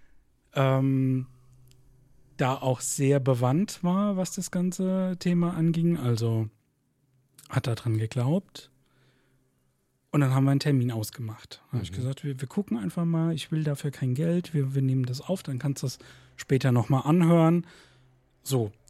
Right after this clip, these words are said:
Speaker 1: ich wusste ein paar Details über die Person, einfach weil ich sie schon kannte. Wir waren Party machen immer mal
Speaker 2: Mhm.
Speaker 1: in früheren Jahren und, ähm, genau. Und dann waren's so, lass mich lügen, drei, vier Tage vor dem Termin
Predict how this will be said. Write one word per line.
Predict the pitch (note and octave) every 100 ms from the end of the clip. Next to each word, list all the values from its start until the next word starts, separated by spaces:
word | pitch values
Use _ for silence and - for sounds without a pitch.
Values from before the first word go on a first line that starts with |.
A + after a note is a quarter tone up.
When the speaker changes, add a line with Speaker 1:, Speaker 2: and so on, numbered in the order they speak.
| _
Speaker 1:
ich | - F3+
wusste | G3+ -
ein | C#3+
paar | D3 C3
Details | B2+ B2+ F#3+ A#3
über | F3+ F#3
die | F#3
Person, | F3+ F3+ E3+ F3+ F#3 F#3+
einfach | G3 C3 D3 C3
weil | B2
ich | B2
sie | C3+
schon | A#2+ A#2+
kannte. | A#2 D3+ D#3+ D#3+ C3+
Wir | B2
waren | A#2 A#2+
Party | D3 D3 D3
machen | C#3 B2 C#3
immer | C#3 C3+
mal | C3+ C3 B2+ B2 -
Speaker 2:
Mhm. | G2 G#2+ A#2
Speaker 1:
in | C#3+
früheren | - D3 C#3+ B2 A#2+
Jahren | B2 B2+ C3 C#3 C#3+
und, | C#3+ A#2+ B2 A#2+ - -
ähm, | A#2+ A#2+ A#2+ A#2+ A#2+ A2+ _ _ _ _ _ _ -
genau. | D3 A#2 G#2 - - - - - -
Und | -
dann | B2 B2
waren's | A#2+ C#3+ D#3+ -
so, | D#3 D#3+ E3+ F3 F3+ _ _ _ _ -
lass | C3+ -
mich | C3+ -
lügen, | C3+ C#3 C3 B2
drei, | C3+ C#3
vier | D3 - D3+
Tage | - C3+ C#3 C#3+ D3
vor | - C#3+ C#3+
dem | D3 C#3
Termin | C3+ B2 C3+ D#3 F3+ A#3+